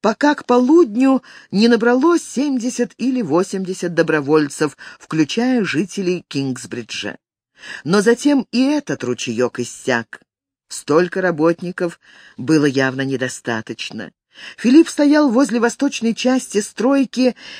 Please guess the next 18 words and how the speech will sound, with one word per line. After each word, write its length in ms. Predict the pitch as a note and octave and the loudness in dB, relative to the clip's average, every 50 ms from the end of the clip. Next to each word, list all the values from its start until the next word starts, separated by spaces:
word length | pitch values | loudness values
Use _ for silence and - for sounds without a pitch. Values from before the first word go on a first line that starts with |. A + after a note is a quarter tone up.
| - - | -8 -4
и 120 | - A3 | -2 -2
смотрел, 580 | - - F#3+ G#3+ A3 - A3+ B3+ C4+ B3+ B3+ - | -2 0 0 -2 0 0 2 4 4 4 4 4
как 260 | - A3 G#3+ - - | 2 -2 -2 -2 -4
Том 460 | - - G3+ A3 A#3 A#3+ A#3+ A3+ A3 - - - - - _ - | -4 2 4 4 6 6 4 2 0 -6 -10 -18 -20 -20 _ -2
клал 480 | - D#3+ D#3+ E3 E3 F3 F#3 F#3 G3+ | 2 4 4 6 4 4 2 0 -2
стену. 880 | F#3+ - - - - - - D3+ D#3 C#3+ B2+ B2 B2 A#2+ A#2 A2 F#2+ - _ _ _ _ - - - - - _ _ - | -4 -6 -12 -16 -10 -4 0 2 2 2 0 -2 -4 -6 -8 -10 -12 -16 _ _ _ _ -20 -20 -20 -20 -20 _ _ 2
Он 260 | G3 G3+ G#3+ G#3+ G#3+ | 4 4 6 6 4
уже 480 | G#3+ A3 F#3+ D#3 F#3 G#3 G#3 G#3+ G3 - - - - _ _ | 2 2 0 2 2 2 2 2 0 -4 -10 -20 -20 _ _
построил 680 | - F3 E3+ - - - F3+ F#3 G3 G3 G3 G3+ G3+ F#3 _ - - - _ - | -2 -2 -2 -2 -2 2 4 4 6 6 6 4 4 0 _ -14 -20 -16 _ -4
основание 840 | - E3+ - - F#3 F#3 E3+ D#3+ F3 G#3 A3 A3+ A3 G#3+ G#3 G#3 G3 | -4 -2 -2 -2 0 0 2 2 2 2 2 2 2 2 2 2 0
двух 640 | E3+ C3 C#3+ D3 E3 G3 A3+ A#3 G#3+ - - - _ _ _ - | 0 -2 -2 0 2 2 2 0 -2 -4 -10 -14 _ _ _ 0
контрфорсов 1080 | - F#3 F#3+ F#3+ E3+ F#3 F3+ - - C4 D4 D4 A3+ F3+ - - - D#3 C#3 C3 B2+ | 2 2 2 2 0 -4 -6 -4 0 2 2 2 2 0 -2 -2 0 0 0 0 -2
до 180 | G#2+ D3 C#3+ | -2 0 2
уровня 440 | C#3+ D#3 G3 G#3 G3 F3+ E3 E3+ E3 | 2 2 2 2 0 0 0 -2 -4
третьего 480 | - - E3 G3+ G#3 - - F3+ F3 E3+ | -2 0 0 0 0 0 -2 0 0 2
ряда 440 | D#3+ F#3+ A3 A3 G3+ F#3 G3+ G3 - - - - - _ | 2 2 2 2 2 2 2 0 0 -6 -18 -20 -18 _
каменных 640 | - - F3+ G#3 G#3+ G#3 G3+ G3+ G3 G3 G3 F#3+ E3+ | -4 -2 0 2 2 2 2 2 2 0 0 -2 -2
блоков 600 | D3+ D#3+ G3+ A3+ D#4 E4 A#3+ E3 - E3 D3 | -2 0 2 4 4 4 2 2 0 -2 -2